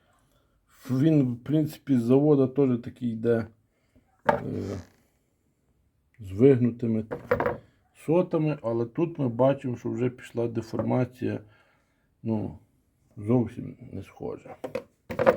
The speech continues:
І так як з відео про Скорпіо показував, фільтр під заміну,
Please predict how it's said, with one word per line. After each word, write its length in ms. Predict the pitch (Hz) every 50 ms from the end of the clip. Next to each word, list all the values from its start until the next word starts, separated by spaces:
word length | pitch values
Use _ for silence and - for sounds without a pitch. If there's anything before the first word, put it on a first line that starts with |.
| - - _ _ _ _ _ _ _ _ _
І 240 | - 170 165 147 123
так 220 | 123 - 131 131
як 200 | 135 127 120 -
з 100 | - -
відео 560 | 123 135 151 151 135 127 127 123 117 113 113 113
про 560 | - - - 120 123 123 120 113 110 107 - - - - - - _ _ _ _ _
Скорпіо 600 | - - _ - 165 180 165 - - 139 131 120
показував, 720 | - - 123 120 - 156 143 - - 151 143 135 131 131 - _ _ _ _ _ _ _ - - _ _ _
фільтр 480 | - - 202 202 - - 160 143 131
під 280 | - - 160 175 160 139
заміну, 720 | 135 143 131 131 135 151 170 165 147 120 110 104 104 90